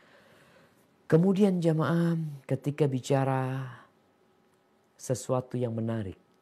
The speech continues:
yang mempesona, akan mendorong orang bersaing untuk memilikinya.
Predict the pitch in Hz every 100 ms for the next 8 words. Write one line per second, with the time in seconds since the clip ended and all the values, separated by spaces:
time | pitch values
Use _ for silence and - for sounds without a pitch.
0 | _ _ _ _ _ - 101 104 98 107
1 | - 117 107 82 - _ _ _ _ _
2 | _ _ _ _ 117 120 135 120 120 117
3 | 120 120 123 - 120 131 131 117 117 -
4 | 139 139 123 82 - _ _ - 113 -
5 | - 110 104 104 107 - 95 80